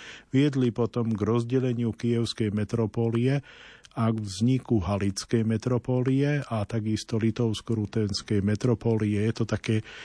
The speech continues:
zaujímavé vysvetliť, že halická metropólia najskôr vznikla v roku tisíc tristo tri,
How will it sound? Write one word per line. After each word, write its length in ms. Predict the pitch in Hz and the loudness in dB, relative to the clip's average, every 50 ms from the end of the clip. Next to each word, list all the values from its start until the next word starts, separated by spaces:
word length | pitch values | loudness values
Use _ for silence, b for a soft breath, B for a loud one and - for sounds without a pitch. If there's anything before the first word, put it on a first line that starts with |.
| B B B | B B B
zaujímavé 720 | - 120 123 123 131 131 127 127 123 117 113 113 113 104 | 0 2 4 4 4 4 4 2 2 2 2 2 2 0
vysvetliť, 600 | 107 113 113 - - 127 123 120 - - 123 117 113 | 0 -2 -4 -4 -2 -2 -2 -2 -2 -2 -2 -2 -2
že 240 | - - 113 98 - B B B B B B | -2 -2 -2 -2 -2 B B B B B B
halická 400 | 127 131 143 139 - - - 127 | 0 0 2 0 0 -2 0 2
metropólia 720 | 117 117 120 117 - 143 135 120 - 123 117 120 117 120 120 | 2 2 2 0 0 -2 -2 0 0 0 2 2 2 2 2
najskôr 560 | 117 117 113 120 113 - - - 117 113 107 | 2 2 0 0 -2 -4 -4 -2 -2 0 0
vznikla 560 | 107 92 98 113 123 120 - - 117 113 110 | 0 0 0 0 -2 -2 0 0 2 2 2
v 160 | 113 113 110 | 2 2 0
roku 320 | 104 - - 113 107 104 - - - - | 0 0 0 0 0 0 -2 -8 -8 -4
tisíc 720 | 135 127 - - 131 123 123 117 - - - - - - B B B B B _ _ _ | -4 -2 0 0 0 0 0 -2 -6 -10 -12 -12 -12 -14 B B B B B _ _ _
tristo 640 | - - 110 113 117 - - - - - 107 101 - | -6 -2 0 0 0 0 -2 -8 -8 -4 -4 -4 -4
tri, 480 | - - - 120 139 156 156 110 - | -4 -4 0 2 2 4 2 0 -2